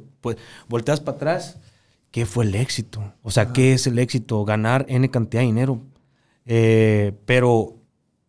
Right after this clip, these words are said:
Speaker 1: el éxito fue el haber vivido cada día
Speaker 2: Ujú.
Speaker 1: emocionado,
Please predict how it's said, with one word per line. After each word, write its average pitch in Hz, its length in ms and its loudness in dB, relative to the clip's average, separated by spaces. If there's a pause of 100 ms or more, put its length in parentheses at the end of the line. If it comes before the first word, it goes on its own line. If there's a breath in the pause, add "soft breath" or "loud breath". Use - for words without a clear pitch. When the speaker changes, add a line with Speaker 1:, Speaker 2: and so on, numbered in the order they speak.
(220)
Speaker 1:
el 120 180 0
éxito 156 360 0
fue 139 380 2 (400 loud breath)
el 110 140 -2
haber 107 260 2
vivido 127 460 2
cada 117 260 0
día 107 360 0 (140)
Speaker 2:
Ujú. 135 140 -20
Speaker 1:
emocionado, 101 840 0